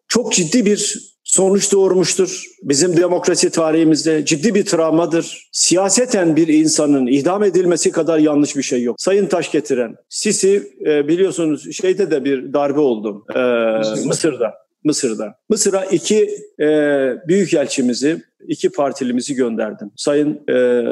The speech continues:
Speaker 1: Osman Korutürk ve Faruk Loğlu'nu gönderdim. Dedim ki gidin Mısır yetkililerle konuşun.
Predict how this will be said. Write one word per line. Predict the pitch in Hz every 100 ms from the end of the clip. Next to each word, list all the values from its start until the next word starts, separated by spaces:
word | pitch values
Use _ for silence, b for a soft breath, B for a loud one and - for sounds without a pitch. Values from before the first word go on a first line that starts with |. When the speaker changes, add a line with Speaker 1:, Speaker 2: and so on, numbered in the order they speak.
| 120 120
Speaker 1:
Osman | 139 143 151 -
Korutürk | 143 139 139 131 - 127
ve | 131 123 -
Faruk | - 139 135 -
Loğlu'nu | 131 120 117 120
gönderdim. | 117 107 107 110 -
Dedim | 170 165 156
ki | 139 127
gidin | 156 123 120 143
Mısır | - 151 143
yetkililerle | 131 135 143 127 123 113 113
konuşun. | 143 156 147 120